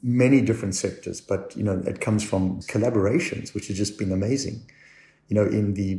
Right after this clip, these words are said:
research communities, um, funded by national governments, uh, there have been assets put in place that actually enable us now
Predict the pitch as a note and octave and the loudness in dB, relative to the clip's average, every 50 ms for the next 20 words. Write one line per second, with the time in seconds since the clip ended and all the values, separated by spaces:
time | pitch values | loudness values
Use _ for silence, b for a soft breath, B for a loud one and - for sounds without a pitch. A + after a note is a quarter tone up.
0 | F#2 F#2+ A2 C3+ C3 - - G#2+ G2 G2+ - - - G2 F#2+ F#2+ F#2+ F#2 F#2 - | -2 -2 0 2 2 4 4 4 4 2 0 -4 -2 -2 0 0 0 -2 -4 -6
1 | G2 F#2 F2+ - - - - - - - - - - - A2+ - - - A2 G2+ | -8 -8 -6 -6 -8 -8 -6 -6 -4 -4 -4 -4 -6 -6 -8 -8 -4 -2 0 0
2 | G#2 G#2 G2+ F#2+ F#2 - - G2 F#2 F#2 F#2+ G2 G2+ A2 - G2+ G2+ G2+ - - | 0 0 -2 -4 -4 -4 -4 -4 -2 -2 -2 -4 -4 -2 -2 -2 -2 -2 -4 -4
3 | - F#2+ F#2 G#2 A2+ - - G2 F#2 F#2 G2+ A2 - - - B B B B B | -4 -2 -2 0 -2 -2 0 0 -2 -2 -2 -4 -8 -8 -10 B B B B B
4 | B B B B B B - - G2 G2 F#2+ G2 A2 G#2 G#2 G#2 - G#2+ G#2+ G#2 | B B B B B B -6 -2 -2 0 2 4 4 4 4 4 4 2 2 4
5 | - A#2+ C#3+ - - C3+ - - - - G2+ - F#2+ F#2 - - G#2 F#2+ F#2+ - | 2 2 2 4 4 2 2 0 0 0 0 0 0 -4 -2 0 0 0 0 0
6 | - - - - G2+ F#2+ F#2+ F#2+ - - - G#2 G2 - - - A2 G#2 G2+ G2+ | -2 -4 -2 0 0 0 0 -2 -2 -2 -2 -2 -2 -6 -4 -2 0 0 2 2
7 | G#2 G#2+ A2+ G#2+ G#2+ G2+ G2 G#2 - - - G2 F#2+ F#2 F#2 F#2 G2 - | 2 2 2 2 2 0 0 0 -2 -2 0 0 0 0 0 -2 -4 -8